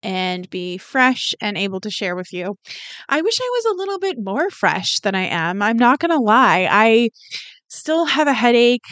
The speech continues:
not feeling a hundred percent, but I'm better. So, I wanted to talk today about codependency. I see this word being used a lot when we're talking about breastfeeding and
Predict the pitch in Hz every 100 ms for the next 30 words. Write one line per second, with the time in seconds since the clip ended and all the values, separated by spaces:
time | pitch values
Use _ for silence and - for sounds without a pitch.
0 | - - _ - 247 269 277 - 269 247
1 | 220 208 220 214 208 - 196 185 202 339
2 | 403 403 _ _ _ _ _ _ _ -
3 | - - 247 110 - - - - - -
4 | - - 208 - _ - - - _ _
5 | _ _ _ - 269 285 311 320 247 240
6 | 233 - - 202 - 196 185 165 175 185
7 | 170 160 170 - - _ - - - 240
8 | 233 - 220 196 165 - - 117 120 233
9 | 262 _ - 240 220 - 233 294 311 233
10 | 214 202 190 190 175 175 175 175 - -
11 | 226 196 330 254 160 - 220 208 208 -
12 | 196 - 208 190 180 180 - 190 - 214
13 | 190 180 175 180 _ - - - - -
14 | - 214 208 208 202 196